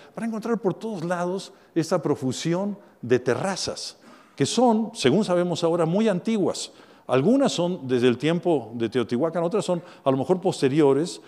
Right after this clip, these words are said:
pero muy anteriores a la llegada de los españoles. Todavía este tipo de agricultura de temporal, con, con cercos vivos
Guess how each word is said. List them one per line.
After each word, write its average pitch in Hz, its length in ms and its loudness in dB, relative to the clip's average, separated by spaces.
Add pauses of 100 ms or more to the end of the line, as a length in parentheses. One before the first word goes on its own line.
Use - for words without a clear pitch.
(220)
pero 127 200 4
muy 247 240 6
anteriores 135 520 2
a 131 60 -2
la 117 120 0
llegada 113 640 -2 (240)
de 117 160 -2
los 110 160 -2
españoles. 107 560 -4
Todavía 175 560 2
este 185 220 0
tipo 185 320 0
de 147 80 2
agricultura 127 680 0 (280)
de 120 180 2
temporal, 123 800 0 (380)
con, 123 560 2
con 120 220 0
cercos 196 520 4
vivos 139 520 0